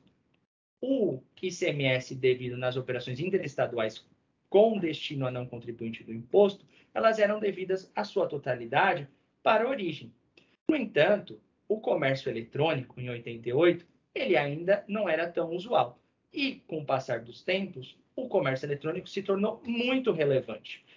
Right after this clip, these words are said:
E alguns estados que tinham muita concentração de mercado consumidor não tinham arrecadação nessas operações. De modo que alguns estados se reuniram pra tentar forçar essa divisão de receitas.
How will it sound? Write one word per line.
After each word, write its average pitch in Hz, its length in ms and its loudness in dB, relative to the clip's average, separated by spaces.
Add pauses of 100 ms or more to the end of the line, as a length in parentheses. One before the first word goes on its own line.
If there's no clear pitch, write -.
(140)
E 202 40 6
alguns 240 360 6
estados 175 420 -2
que 151 120 -8
tinham 156 240 -6
muita 214 480 0
concentração 135 1040 -2 (560)
de 160 120 0
mercado 131 440 0
consumidor 135 600 -2 (220)
não 269 220 0
tinham 226 300 -2
arrecadação 208 760 0
nessas 190 260 -6
operações. 185 720 0 (380)
De 247 100 -6
modo 240 420 4
que 190 300 -2
alguns 185 320 2
estados 170 460 -2
se 165 100 -2
reuniram 151 580 -2
pra 196 160 2
tentar 202 380 0
forçar 208 800 0 (240)
essa 185 300 2
divisão 185 440 -4
de 180 60 -6
receitas. 170 760 -4